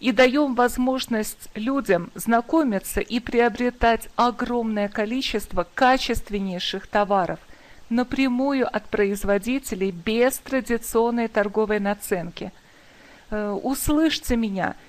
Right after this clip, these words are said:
без традиционной торговой наценки. Мы убираем все возможные факторы, влияющие на удорожание товара. Для вас, дорогие слушатели,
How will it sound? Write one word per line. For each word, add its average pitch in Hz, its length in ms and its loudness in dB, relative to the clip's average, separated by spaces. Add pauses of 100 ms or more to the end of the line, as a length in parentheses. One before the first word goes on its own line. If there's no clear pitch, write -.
без 269 540 0 (140)
традиционной 262 960 2
торговой 233 560 2
наценки. 196 800 -2 (920)
Мы 285 420 4
убираем 262 680 6 (120)
все 294 400 4
возможные 269 720 2
факторы, 220 800 2
влияющие 233 880 2
на 202 400 4
удорожание 214 840 2
товара. 180 560 0 (640)
Для 254 340 4
вас, 233 480 2
дорогие 214 600 0
слушатели, 220 800 -4